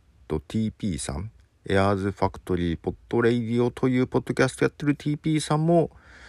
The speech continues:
Amazonから増えていたという話をしてたので、うん、わかんない。<laughs> 原因わかりませんが、なんかあったんでしょうかっていう感じですけどね。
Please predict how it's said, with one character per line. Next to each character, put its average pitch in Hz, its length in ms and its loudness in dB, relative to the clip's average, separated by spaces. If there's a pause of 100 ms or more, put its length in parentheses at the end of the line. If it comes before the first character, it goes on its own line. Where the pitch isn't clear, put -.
(640)
Amazon 82 380 2
か 71 100 -2
ら 71 80 0
増 92 180 2
え 87 60 4
て 76 100 0
い 76 60 0
た 78 120 -4
と 71 120 -2
い 78 120 2
う 73 40 0
話 80 300 -2
を 82 60 0
し 76 60 -8
て - 80 -20
た 71 80 -2
の 67 120 -6
で、 73 280 2 (1300)
う 107 60 0
ん、 80 560 2 (760)
わ 80 120 -2
か 85 120 0
ん 87 120 0
な 64 160 0
い。 - 60 -12 (880)
<laughs> - 920 -10
原 90 140 6
因 92 100 4
わ 87 100 4
か 104 120 4
り 104 80 6
ま 104 100 4
せ 107 140 2
ん 90 100 2
が、 67 180 0
な 90 120 2
ん 80 60 -2
か 76 100 0
あ 90 60 4
っ - 40 -2
た 92 120 2
ん 82 60 2
で 78 80 2
し - 80 -2
ょ 82 60 2
う 76 60 0
か 80 140 2
っ 73 40 -2
て - 160 -8
い 78 40 -2
う 73 40 -6
感 80 220 -4
じ 76 60 -6
で 82 100 -2
す - 100 -10
け - 80 0
ど 71 120 -2
ね。 101 200 2